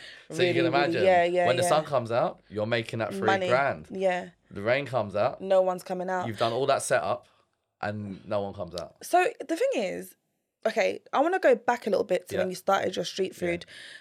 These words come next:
Speaker 2: business,
Speaker 1: Mm-hmm.
Speaker 2: right? Like, what that process looked like,
Speaker 1: Mm-hmm.
Speaker 2: because I only am, thought that's, like, a thing you do in the summer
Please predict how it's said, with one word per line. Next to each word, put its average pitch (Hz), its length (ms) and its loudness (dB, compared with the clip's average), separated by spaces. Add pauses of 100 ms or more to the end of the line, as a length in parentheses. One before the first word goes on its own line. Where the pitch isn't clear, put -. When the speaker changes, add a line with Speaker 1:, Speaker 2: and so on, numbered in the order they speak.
(140)
Speaker 2:
business, 101 460 -2
Speaker 1:
Mm-hmm. - 80 -10
Speaker 2:
right? 90 280 2 (180)
Like, 180 360 0
what 202 200 4
that - 160 2
process 185 360 -2
looked - 120 -4
like, 170 140 -2
Speaker 1:
Mm-hmm. - 100 -10
Speaker 2:
because 190 340 -2 (600)
I 349 260 4
only 294 260 4
am, 214 100 -4 (160)
thought 220 280 4
that's, 185 220 0
like, 190 200 -4
a 185 40 -10
thing 185 200 -6
you 170 60 -8
do 175 100 -6
in 170 80 -4
the 160 60 -8
summer 190 440 -6